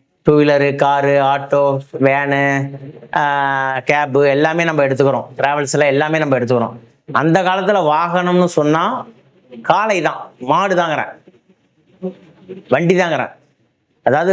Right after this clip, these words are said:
வண்டி மாடு கட்டி தான் நம்ம அழைச்சிட்டு போவோம். அந்த வண்டி மாட்டுக்கு நம்பர் கிடையாது. அந்த நம்பருக்கு பதிலு காளை மாட்டுக்கு ஒண்ணு செய்வோம், ஒண்ணு கட்டுவோம்.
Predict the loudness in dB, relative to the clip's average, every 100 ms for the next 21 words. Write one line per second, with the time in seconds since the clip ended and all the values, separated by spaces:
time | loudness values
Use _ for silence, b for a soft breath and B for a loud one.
0 | 2 2 4 4 4 2 0 0 0 0
1 | 0 -2 0 0 2 2 0 0 0 2
2 | 2 2 2 0 0 2 2 2 2 2
3 | 0 -2 -2 -8 -14 _ _ _ _ _
4 | _ _ _ _ _ _ _ -12 -2 2
5 | 2 4 4 4 2 2 2 4 4 4
6 | 2 2 2 0 0 0 2 2 2 4
7 | 4 2 0 0 0 0 0 -2